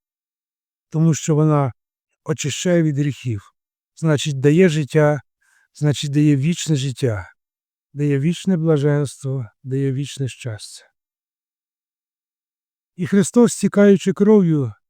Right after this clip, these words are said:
не ридає, не нарікає, не доказує свою невинність, свою правоту, а він просто молиться за тих, хто розпинав його.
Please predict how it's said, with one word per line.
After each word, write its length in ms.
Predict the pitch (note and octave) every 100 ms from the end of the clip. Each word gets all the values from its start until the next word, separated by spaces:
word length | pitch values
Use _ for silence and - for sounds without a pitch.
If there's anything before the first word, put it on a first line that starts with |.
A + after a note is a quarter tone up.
| _ _ _ _ _ _ _
не 160 | D#3 D#3
ридає, 680 | D3+ D3 D#3+ E3+ E3+ D#3 - _ _ _ _ _
не 160 | E3 F3
нарікає, 680 | E3+ E3 - G3 F#3+ F#3+ - _ _ _ _ _ _ _ _ _ _ _ _ _
не 120 | F3+
доказує 540 | F#3 G3 A#3 A3 F#3+ G3
свою 320 | - G3+ G3
невинність, 640 | F#3 E3+ F#3 G#3+ G#3 F#3+
свою 300 | - F3 F3+
правоту, 640 | D3+ E3 D#3+ D#3 F#3 G3+ F3+ - _ _ _ _ _ _ _ _ _ _ _ _ _
а 80 | E3
він 160 | E3+ F3+
просто 420 | - A3 - F3+
молиться 520 | E3 E3 D#3+ C3+ D3
за 160 | C3 C3+
тих, 400 | - D#3+ - - _ _
хто 140 | D3
розпинав 580 | C3+ A#2+ - C3 B2+ A#2+
його. 240 | A#2 G#2